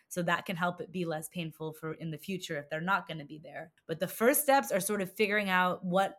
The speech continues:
both couples' ideal future would look like, and then creating some really clear mechanisms to deal with jealousy. 'Cause jealousy is, for most people, it's going to be there. It doesn't mean you're failing if you're jealous. I think it's a very natural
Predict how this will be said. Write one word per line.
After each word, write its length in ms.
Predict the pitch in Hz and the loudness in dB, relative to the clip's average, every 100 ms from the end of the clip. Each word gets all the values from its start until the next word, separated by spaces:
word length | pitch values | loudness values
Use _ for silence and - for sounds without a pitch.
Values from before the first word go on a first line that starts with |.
| - | -6
both 240 | 185 208 | -2 -2
couples' 400 | - 196 202 196 | -4 -4 -2 -4
ideal 640 | - 175 165 185 185 180 175 | -2 -2 -2 -2 0 2 0
future 420 | - 185 185 214 | -6 -6 -4 -2
would 160 | 214 | -2
look 200 | 208 233 | -4 -2
like, 380 | 262 294 349 - _ _ _ _ _ _ _ | 4 6 4 -6 _ _ _ _ _ _ _
and 200 | 180 185 | 2 4
then 480 | 190 190 185 175 - _ _ _ _ _ _ | 4 4 2 0 -4 _ _ _ _ _ _
creating 460 | - 208 196 202 208 | -2 4 4 4 2
some 220 | 202 180 | 0 0
really 320 | 185 220 233 | 2 2 0
clear 440 | 233 - 226 220 | -4 -2 4 4
mechanisms 680 | 202 185 190 190 185 180 175 | 4 0 0 0 0 0 -2
to 80 | - | -4
deal 640 | 170 175 185 185 180 175 175 _ _ _ | -6 -2 2 6 6 4 -2 _ _ _
with 160 | 175 165 | -6 0
jealousy. 460 | 180 160 - - | 0 0 -4 -10
'Cause 180 | - 160 | -8 -4
jealousy 540 | 185 196 220 226 226 | 0 2 2 2 0
is, 280 | 185 175 160 - _ _ | 2 0 -4 -12 _ _
for 120 | 196 | 0
most 360 | 190 220 262 - | 4 6 6 4
people, 600 | 247 233 220 208 202 - _ _ _ | -2 2 2 4 2 -4 _ _ _
it's 180 | 180 - | -6 -4
going 260 | 208 214 | -2 0
to 60 | 214 | -2
be 140 | 190 | -2
there. 280 | 185 233 285 | 2 6 8
It 180 | 269 185 | 6 6
doesn't 280 | 214 208 214 | 4 4 0
mean 180 | 208 196 | 0 2
you're 100 | 180 | 0
failing 520 | - 156 196 240 247 | 0 0 2 2 0
if 160 | 220 220 | -4 0
you're 100 | 214 | 2
jealous. 360 | 214 240 285 | 4 4 4
I 80 | 220 | 2
think 200 | 185 185 | 0 -2
it's 120 | 180 | -2
a 60 | 170 | -2
very 240 | 165 175 | 0 0
natural 760 | 175 151 180 - 190 175 175 | 0 -2 -4 -4 0 2 2